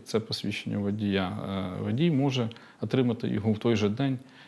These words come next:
звернення, але може стикнутися з такими питаннями, як відключення електроенергії, аварійні, повітряні тривоги, і, е, що в свою чергу зміщує у нас на сьогодні чергу, і можна часу витратити набагато більше.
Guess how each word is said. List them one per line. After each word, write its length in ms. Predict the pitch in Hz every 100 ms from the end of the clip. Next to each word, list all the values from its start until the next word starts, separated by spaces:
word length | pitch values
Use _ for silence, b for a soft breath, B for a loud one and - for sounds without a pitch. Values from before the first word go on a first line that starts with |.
| B
звернення, 720 | 107 117 113 85 - - -
але 240 | - 117 170
може 280 | 147 135 123
стикнутися 600 | - - 131 - - -
з 60 |
такими 340 | - - 104 98
питаннями, 640 | - 104 104 92 92 95
як 240 | 92 92 101
відключення 480 | - 104 - 95
електроенергії, 960 | 95 95 95 101 104 165 156 127 127 117 B B B B B
аварійні, 680 | 110 117 117 117 104 98 98
повітряні 540 | - 143 151 131 120
тривоги, 640 | 113 117 110 113 107 101 104 110
і, 40 |
е, 240 | 107 101 107 98 95 98
що 180 | -
в 80 | 131
свою 260 | - 120 127
чергу 400 | - 120 98 98 - -
зміщує 580 | 110 98 131 - -
у 160 | 101 107
нас 280 | 104 98 -
на 80 | -
сьогодні 480 | - 98 104 110
чергу, 460 | 123 208 208 139 143 B B B B
і 60 |
можна 300 | 110 156 127
часу 340 | 110 127 123 104
витратити 720 | 117 - 113 - - 110 107
набагато 520 | 104 107 104 107 101
більше. 480 | 98 95 90 -